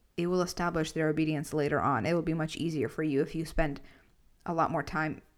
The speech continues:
disciplining and spanking them when they're little toddlers and they're just pushing all the boundaries and they're being rebellious and throwing all the tantrums. And it takes a lot of time. It takes a lot of consistency. It takes a lot of energy. And you might feel, like,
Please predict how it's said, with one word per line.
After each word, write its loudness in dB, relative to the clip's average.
disciplining -4
and -6
spanking -6
them -4
when -6
they're -4
little -6
toddlers -2
and -6
they're -6
just -12
pushing -4
all 0
the 0
boundaries -2
and -6
they're -4
being -6
rebellious -4
and -12
throwing -4
all -4
the -6
tantrums. -10
And -2
it -4
takes -4
a -2
lot -2
of -8
time. -6
It -10
takes -8
a -6
lot -2
of -8
consistency. -8
It -8
takes -10
a -8
lot -6
of -6
energy. -6
And -2
you 0
might 0
feel, -4
like, -2